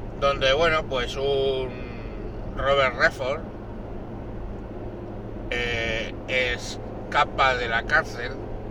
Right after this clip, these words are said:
y vuelve a su pueblo. Y bueno, el,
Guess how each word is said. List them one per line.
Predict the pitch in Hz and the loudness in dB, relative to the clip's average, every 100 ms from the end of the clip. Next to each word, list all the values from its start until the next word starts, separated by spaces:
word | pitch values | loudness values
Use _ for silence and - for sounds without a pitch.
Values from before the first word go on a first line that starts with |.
| - - - - - | -6 -4 -6 -6 -2
y | 156 165 | 0 0
vuelve | 135 135 139 135 | 4 4 6 6
a | 131 127 | 6 4
su | 143 131 | 0 -4
pueblo. | 113 143 160 139 135 156 - - - - - - - - - - - - - - - - - 110 107 - - - - - - - - | -2 2 4 4 2 -2 -4 -6 -6 -6 -6 -6 -6 -6 -6 -6 -6 -6 -6 -6 -6 -6 -6 -6 -6 -6 -6 -6 -6 -8 -6 -8 -6
Y | 156 | -2
bueno, | 160 165 131 | 2 4 4
el, | 113 | 0